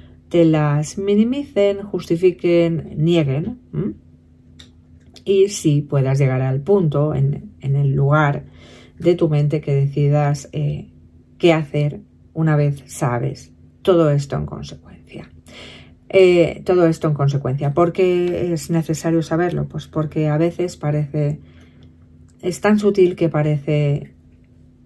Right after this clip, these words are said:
mm, no parece, no parece, no parece malo, no parece nada malo. Y sin embargo, sí.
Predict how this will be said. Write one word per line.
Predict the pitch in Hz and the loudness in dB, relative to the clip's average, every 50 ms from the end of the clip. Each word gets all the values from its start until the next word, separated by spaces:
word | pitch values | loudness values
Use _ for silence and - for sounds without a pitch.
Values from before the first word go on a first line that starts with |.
| _ - - | _ -12 -6
mm, | 180 165 165 160 160 156 156 - - - - - 214 214 214 208 - - - - - - - - 175 160 143 - - - | -4 -2 -2 -2 -2 -2 -4 -6 -8 -12 -16 -16 -18 -18 -18 -20 -20 -20 -20 -20 -18 -16 -14 -12 -12 -12 -12 -14 -14 -14
no | - 180 185 190 190 | -10 -6 -4 -4 -2
parece, | 190 160 156 151 147 - - 147 143 139 139 | 0 0 0 0 -2 -2 -2 -2 0 0 0
no | 143 151 151 180 202 | 0 0 0 -2 -2
parece, | 202 208 180 165 - - 151 143 139 - - - | -2 -2 -2 -4 -4 -4 -4 -2 -4 -4 -6 -8
no | 175 185 208 | -6 -6 -4
parece | 208 - - - - 139 | -4 -4 -6 -4 -2 0
malo, | 139 139 139 135 135 - - 147 | 0 2 2 0 0 -2 -2 -4
no | 165 175 | -4 -2
parece | 214 202 202 208 - 175 | -4 -4 -6 -4 -6 -4
nada | 160 151 143 139 135 | -2 -2 0 0 0
malo. | 139 143 143 143 143 160 | 0 0 0 0 -2 -4
Y | 165 | -6
sin | - - 175 180 | -6 -6 -4 -2
embargo, | 175 165 165 160 165 170 170 170 | 0 0 0 0 0 0 -2 -4
sí. | - - - 143 147 | -6 -8 -8 -8 -8